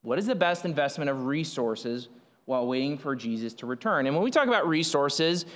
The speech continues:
we understand that. Uh, we understand investing. We understand, okay, I have a chunk of money, I'm gonna invest it here to hopefully get some return. Or I have got some time, and I can either spend my time this way or that way.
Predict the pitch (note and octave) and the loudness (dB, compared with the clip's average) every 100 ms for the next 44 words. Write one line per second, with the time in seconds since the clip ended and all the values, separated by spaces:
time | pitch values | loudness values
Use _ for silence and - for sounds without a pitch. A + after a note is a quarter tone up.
0 | - A#3 B3 A3+ - G3+ F#3 D3+ G#2+ - | -2 2 2 2 2 4 4 4 0 -2
1 | - D3+ D3+ D#3 G3+ G3 - G3 F#3 E3+ | -4 0 2 2 2 2 2 2 4 4
2 | E3+ D3 F3 - E3+ A#2+ F2 - - - | 4 4 4 2 0 0 -2 -12 -20 -20
3 | - - D#3 G3 F#3 G#3 F#3+ F3+ E3 E3+ | -14 -2 2 2 2 2 2 2 0 2
4 | G3+ E3+ E3 G#3 F#3+ F3+ F3 G#3 G3+ F3 | 2 2 2 0 0 2 4 4 2 2
5 | F3+ E3+ D#3 F#3 - G3 F#3 - - A#3+ | 2 4 4 4 4 0 -2 -8 -2 2
6 | G3+ B2 G#2+ C#3+ E3 D#3+ E3 E3 - D#3 | 4 2 2 0 0 0 2 0 2 2
7 | D3+ D3 F#3+ F#3+ C3 F#2+ - - - _ | 2 0 0 2 2 0 -6 -20 -20 _
8 | _ F3+ F#3+ F#3+ F#3 G#3 F#3+ A#3 - A#3+ | _ 0 4 6 4 4 4 2 2 0
9 | - B3 A#3+ G#3 C3+ A2 G#2+ - - - | 0 4 6 6 6 2 -2 -10 -10 0
10 | F3+ F3+ F#3 F#3 E3+ F#3+ G#3+ A#3 A#3 G#3+ | 2 4 2 0 0 0 2 2 2 2
11 | G3+ G3 G#3 G#3+ G3+ A3+ A#3 A3+ A3 G3 | 2 2 4 4 4 2 2 2 2 2
12 | F#3 G3 G3+ F#3 E3+ F3+ F#3 | 2 2 2 2 2 2 -2